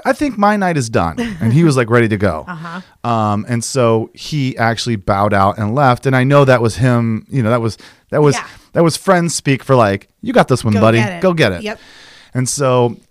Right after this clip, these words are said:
Speaker 1: I went downstairs, and this bar is nice, and it's in downtown, so the price is a little bit higher, you know. So, but it's, like, it's a nice place, right? And so I'm like, we go up to the bar. I'm like, "Let me get you a drink." She's like, "Okay, great."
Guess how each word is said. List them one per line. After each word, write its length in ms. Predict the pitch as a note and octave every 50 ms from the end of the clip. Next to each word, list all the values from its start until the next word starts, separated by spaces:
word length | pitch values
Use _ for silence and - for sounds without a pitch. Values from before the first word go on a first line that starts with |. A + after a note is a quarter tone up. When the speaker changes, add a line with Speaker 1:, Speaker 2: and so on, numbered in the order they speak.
| _ -
Speaker 1:
I 40 | F#2
went 180 | F2+ G#2 B2 B2+
downstairs, 800 | C#3+ C#3 C3+ C3+ C3 - - B2 A#2 A#2 A2+ A2+ A#2 A2 G#2 G2+ - _ _ -
and 80 | E3+ G#3
this 100 | B3 A3+
bar 260 | - D3+ C#3+ D3 C#3
is 80 | B2+ A2
nice, 320 | A#2 G#2+ G#2+ A2+ A#2 -
and 80 | D3 D3
it's 100 | C#3 -
in 140 | F3 F3 D3
downtown, 640 | - B2+ A2+ A2 A2+ A2+ - - G#2+ G#2 G2+ G#2 G#2+
so 240 | G2+ - A#2 A2 G#2+
the 100 | A2+ G#2+
price 240 | - - B2 G#2 A2
is 80 | G#2+
a 60 | A2
little 200 | G#2+ G2+ G#2+ G#2 F2+
bit 100 | A2+ -
higher, 500 | - - G2+ F2+ F#2 F#2+ F2+ F2+ F#2 G#2+ -
you 120 | A#2+ A2+
know. 280 | G#2+ G#2 G2 F#2+ G2 -
So, 280 | - - - E3 D3+ C#3+
but 260 | C#3 - F#3 F3+ -
it's, 180 | F#3+ F#3+ - -
like, 200 | G3 F3+ F3 - -
it's 140 | F3+ -
a 60 | G3+ F3
nice 260 | D#3 C#3+ C3+ C3+ -
place, 440 | - - G2 - - - - - -
right? 220 | E2 E2 F2 F#2+ - _ _ _ _ _ _ _ _ _ _ _ _ _ _ _ _ _ _ _ _ - - - - - - - - - - -
And 80 | A#2+ -
so 160 | C#3 C3+ B2+
I'm 180 | - A2+ A#2
like, 380 | B2 A#2 G#2+ G2+ G2+ G2 - _ _ _ _ _ _ _ _ _
we 80 | - F2+
go 100 | E2+ G#2+
up 80 | G2+ -
to 60 | A2
the 60 | A2
bar. 100 | E2+ A#2 C3+
I'm 60 | D3
like, 120 | C3+ -
"Let 100 | D#3+ G3+
me 80 | A#3+ C4
get 140 | C4+ - -
you 60 | C4+
a 20 |
drink." 260 | G#3+ C4 C#4+ B3+ E3 -
She's 120 | - -
like, 120 | D3+ D3+ -
"Okay, 200 | C4 - C4 A#3+
great." 220 | - - D3 -